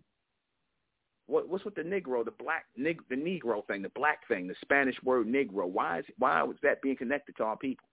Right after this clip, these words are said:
I, I mean, I just wanna know. I just wanna know, why did he not say United African Improvement Association, the U A I A? You had these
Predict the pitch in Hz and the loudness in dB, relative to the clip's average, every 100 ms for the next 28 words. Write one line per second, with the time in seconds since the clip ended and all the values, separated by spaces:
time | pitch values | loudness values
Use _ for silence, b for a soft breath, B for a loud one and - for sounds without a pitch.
0 | _ _ _ _ _ _ _ - 117 151 | _ _ _ _ _ _ _ 0 2 4
1 | 170 170 170 196 214 196 220 226 - _ | 2 2 -4 -4 -8 -6 -4 -6 -8 _
2 | _ _ _ _ _ _ _ _ _ _ | _ _ _ _ _ _ _ _ _ _
3 | _ b - 135 170 180 175 170 139 123 | _ b -4 -4 -2 0 4 4 4 4
4 | 147 165 160 135 175 180 170 143 139 127 | 6 6 2 -4 -10 -12 -6 -2 -2 -2
5 | - 135 127 117 120 135 127 - 127 143 | -4 -2 -2 -2 0 0 -2 -4 -4 -4
6 | 120 - 120 107 107 - 123 107 104 95 | -10 -10 -10 -8 -10 -4 -4 -4 -6 -4
7 | 95 90 95 80 - - _ _ _ _ | -4 -4 -8 -10 -12 -18 _ _ _ _
8 | _ _ _ - 117 135 143 139 123 107 | _ _ _ 0 4 6 4 4 0 -2
9 | 101 - _ _ _ _ _ _ _ _ | -6 -16 _ _ _ _ _ _ _ _
10 | _ _ _ _ _ _ _ _ _ 98 | _ _ _ _ _ _ _ _ _ -12
11 | 131 135 120 85 104 110 | -6 -6 -6 -10 -18 -14